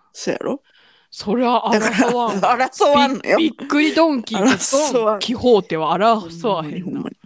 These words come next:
Speaker 1: ほんまに、ほんまに。
Speaker 2: うわ、ドンキホーテやん。
Speaker 1: そう。で、しかも、
Speaker 2: うん。
Speaker 1: その、えー、ドンキホーテというのは、
Speaker 2: うん。
Speaker 1: えーと、スペインの作家ミゲル・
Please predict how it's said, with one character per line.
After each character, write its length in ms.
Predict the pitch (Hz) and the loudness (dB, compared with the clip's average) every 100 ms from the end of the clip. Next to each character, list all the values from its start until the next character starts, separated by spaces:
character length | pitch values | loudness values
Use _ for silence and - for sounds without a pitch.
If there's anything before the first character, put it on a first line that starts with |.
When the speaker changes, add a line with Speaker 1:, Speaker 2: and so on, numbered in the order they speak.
| _ | _
Speaker 1:
ほ 60 | - | -8
ん 60 | |
ま 0 | |
に、 0 | |
ほ 0 | |
ん 240 | 160 - - | -6 -4 -6
ま 100 | - | -8
に。 160 | - - - - _ _ _ _ _ _ _ _ _ _ _ _ _ | -10 -12 -16 -18 _ _ _ _ _ _ _ _ _ _ _ _ _
Speaker 2:
う 80 | 190 | -6
わ、 140 | 180 _ _ _ _ _ _ _ _ _ _ | -6 _ _ _ _ _ _ _ _ _ _
ド 280 | 208 302 262 | 2 2 2
ン 260 | 175 180 _ | -2 -12 _
キ 120 | 202 | -12
ホ 420 | - 247 262 170 | -2 2 2 0
ー 40 | 147 | -4
テ 180 | 156 | -12
や 100 | 147 151 | -14 -14
ん。 120 | 190 _ _ _ - | -20 _ _ _ -10
Speaker 1:
そ 140 | - | -8
う。 120 | 143 - _ _ _ _ | -8 -14 _ _ _ _
で、 100 | 180 | -2
し 160 | - - | -2 0
か 80 | 427 440 427 427 | 2 2 0 -4
も、 460 | - 196 160 90 | -6 -6 -8 -12
Speaker 2:
う 80 | 190 | -14
ん。 140 | 170 160 | -14 -14
Speaker 1:
そ 80 | |
の、 360 | 151 147 147 135 _ _ _ _ _ _ _ _ _ _ _ | -18 -18 -18 -20 _ _ _ _ _ _ _ _ _ _ _
え 160 | - - | -16 -10
ー、 40 | |
ド 180 | - 226 | 0 2
ン 100 | 311 | 2
キ 180 | - 311 | 0 0
ホ 200 | 302 311 | 4 2
ー 40 | |
テ 140 | - 143 | 0 -6
と 120 | 117 | -4
い 80 | 123 | -4
う 40 | |
の 120 | 147 127 | -6 -6
は、 300 | 147 - - | -4 -6 -10
Speaker 2:
う 80 | 202 | -18
ん。 240 | 196 180 _ _ _ _ _ _ - | -18 -20 _ _ _ _ _ _ -20
Speaker 1:
え 20 | |
ー 420 | 87 78 - - - | -16 -14 -14 -16 -10
と、 340 | - - - - | -8 -6 -8 -8
ス 160 | - | -8
ペ 200 | - 370 | -2 0
イ 100 | 349 | 0
ン 80 | 196 | 0
の 80 | 160 | -2
作 320 | - 151 - | -4 -6 -10
家 40 | |
ミ 140 | 143 160 | -10 -2
ゲ 160 | 233 | 0
ル・ 220 | 247 240 | 0 -2